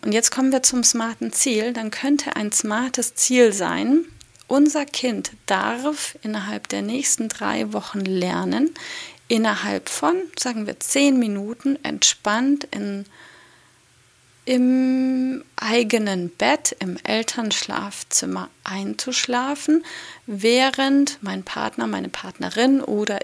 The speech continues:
ich am Ende des Zimmers sitzen und ich vor mich hinsinge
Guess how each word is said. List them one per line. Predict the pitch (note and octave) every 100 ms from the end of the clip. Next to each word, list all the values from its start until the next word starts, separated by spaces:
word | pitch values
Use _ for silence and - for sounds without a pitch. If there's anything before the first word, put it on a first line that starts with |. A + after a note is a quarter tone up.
| -
ich | D4 D4+ - - - - - _ _ _ -
am | G#3
Ende | - G3 F#3
des | - -
Zimmers | - C#4 C4+ B3 - - - -
sitzen | - B3 B3 G3 A#3+ A#3+
und | - - G#3 G3+ G#3 - - - _ _ _ _ _ -
ich | G#3+ - -
vor | - G3
mich | F#3+ -
hinsinge | - A3 A#3+ A#3+ B3+ C4 D4